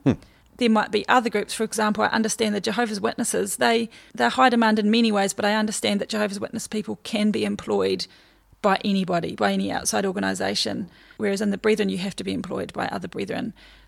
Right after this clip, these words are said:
Speaker 2: So, you know, the Brethren, I call them a psychosocial commune. They actually operate a lot more like Gloria Vale than many other groups, but they don't live in a physical commune like Gloria Vale. But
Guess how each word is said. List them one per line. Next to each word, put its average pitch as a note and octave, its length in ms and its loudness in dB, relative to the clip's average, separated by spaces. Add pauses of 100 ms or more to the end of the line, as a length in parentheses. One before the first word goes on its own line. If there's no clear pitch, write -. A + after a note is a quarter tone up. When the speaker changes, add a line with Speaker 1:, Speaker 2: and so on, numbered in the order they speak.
Speaker 2:
So, F#3+ 420 2 (100)
you - 80 -2
know, A#3 300 -2 (420)
the A#3 100 -2
Brethren, D4 580 2 (920)
I A3+ 160 4
call C4 160 2
them G#3 140 2
a G3 40 -2
psychosocial G#3 800 2
commune. A3+ 460 2 (220)
They G#3+ 260 4 (100)
actually C4 400 2
operate A3 360 0
a G3+ 40 0
lot G#3+ 280 0
more G#3 140 2
like G3+ 200 0
Gloria G3+ 380 2
Vale F3+ 500 0 (400)
than G3+ 300 2
many G3+ 200 2
other F#3+ 160 -2
groups, - 360 0
but - 240 -2
they G#3+ 140 4
don't A3 300 0
live G#3+ 320 2
in G3+ 80 0
a F#3+ 40 -4
physical A3 440 -4
commune A3 380 0
like - 220 -6
Gloria F#3 260 -2
Vale. F#3+ 380 -2 (580)
But - 280 2